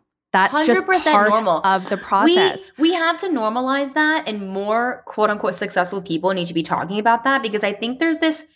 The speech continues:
Speaker 2: air of not wanting to share how much you struggled or doubted yourself. It's like you want to appear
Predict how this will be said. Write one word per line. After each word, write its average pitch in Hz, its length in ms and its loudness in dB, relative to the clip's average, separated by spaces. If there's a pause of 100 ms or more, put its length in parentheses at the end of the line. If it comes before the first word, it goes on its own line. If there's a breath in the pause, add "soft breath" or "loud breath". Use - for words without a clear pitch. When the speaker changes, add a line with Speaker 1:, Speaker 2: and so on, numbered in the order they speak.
(280 soft breath)
Speaker 2:
air 202 500 4
of 175 320 0 (240)
not 180 400 0
wanting 285 240 -2
to 247 100 -4
share 170 340 -2
how 185 140 -2
much 175 240 -4
you 170 80 -4
struggled 170 400 -2
or 156 80 0
doubted 151 360 -4
yourself. 269 520 0 (500 soft breath)
It's 226 300 -4
like 226 320 2
you 311 140 4
want 196 260 -2
to 208 180 -2
appear 180 680 0